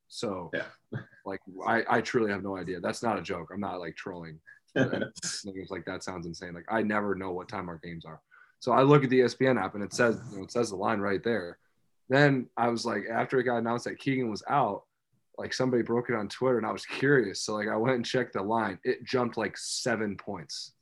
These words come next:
Speaker 1: like, six. It was, like, six points or something insane. Like, we went from, like, I don't, I don't remember what it was, but it was some, I feel like it was something like maybe, like, minus eight or minus nine to, like, a minus fifteen or minus,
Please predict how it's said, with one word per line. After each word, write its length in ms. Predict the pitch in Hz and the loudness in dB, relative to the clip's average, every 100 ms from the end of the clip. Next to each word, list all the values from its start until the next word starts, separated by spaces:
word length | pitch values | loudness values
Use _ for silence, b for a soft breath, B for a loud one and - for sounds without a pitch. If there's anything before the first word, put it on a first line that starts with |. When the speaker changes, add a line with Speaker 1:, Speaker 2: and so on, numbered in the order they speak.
| _ _ | _ _
Speaker 1:
like, 200 | 110 104 | -10 -8
six. 340 | - 127 - - | -2 -2 -2 -4
It 40 | 127 | -2
was, 140 | 123 | 0
like, 140 | 117 | 0
six 320 | - - 127 - | 0 0 0 -2
points 540 | 120 92 80 - - 110 | -6 -6 -8 -12 -14 -10
or 60 | |
something 280 | 113 104 104 | -6 -4 -4
insane. 520 | 90 - 104 87 78 - _ _ _ _ _ 104 | -6 -6 -8 -8 -12 -16 _ _ _ _ _ -8
Like, 140 | - | -2
we 140 | 120 123 | 4 4
went 260 | 120 113 | 4 0
from, 180 | 123 117 | 0 0
like, 340 | 113 101 95 - _ _ _ _ _ _ | 2 0 -4 -12 _ _ _ _ _ _
I 120 | 139 | 4
don't, 220 | 143 143 123 | 6 6 6
I 100 | 131 | 6
don't 160 | 131 | 6
remember 300 | 110 117 107 | 4 2 2
what 160 | 107 107 | 2 0
it 100 | 92 | 0
was, 340 | 95 90 82 | -2 -4 -8
but 120 | 104 | -2
it 60 | 127 | 2
was 220 | 139 - | 2 2
some, 140 | 131 110 | 0 -2
I 40 | |
feel 200 | - 175 | 2 6
like 180 | 160 120 | 6 6
it 80 | 117 | 0
was 140 | 98 | -2
something 300 | - 113 110 | -4 -4 -4
like 200 | 101 90 | -6 -6
maybe, 260 | 101 98 95 | -6 -6 -8
like, 180 | 85 - | -12 -12
minus 340 | 95 104 95 98 | -8 -6 -6 -4
eight 140 | 98 | -4
or 60 | 95 | -4
minus 320 | 98 95 - | -6 -6 -8
nine 280 | 95 104 101 | -8 -6 -8
to, 120 | - | -8
like, 200 | 90 87 | -10 -10
a 40 | 92 | -10
minus 360 | 95 95 90 | -8 -8 -10
fifteen 540 | - 110 95 - 98 95 | -10 -10 -10 -10 -10 -10
or 80 | 90 | -12
minus, 320 | 90 90 | -14 -16